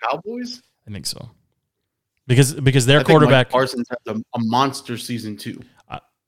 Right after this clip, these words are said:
Speaker 2: I think Jalen has to do less
Speaker 1: Monster.
Speaker 2: than Dak for his team to be successful.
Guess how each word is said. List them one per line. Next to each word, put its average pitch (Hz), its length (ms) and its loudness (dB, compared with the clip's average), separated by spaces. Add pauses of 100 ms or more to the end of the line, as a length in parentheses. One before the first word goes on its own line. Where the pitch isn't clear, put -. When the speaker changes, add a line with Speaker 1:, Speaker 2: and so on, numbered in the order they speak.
(960)
Speaker 2:
I 131 60 -6
think 131 180 0
Jalen 127 360 4
has 113 180 0
to 113 100 -4
do 110 100 0
less 123 120 0 (220)
Speaker 1:
Monster. - 40 -10
Speaker 2:
than 101 180 -4
Dak 92 480 -8 (240)
for - 140 -4
his 104 140 -2
team 104 200 -4
to 95 80 -8
be 92 100 -8
successful. - 680 -10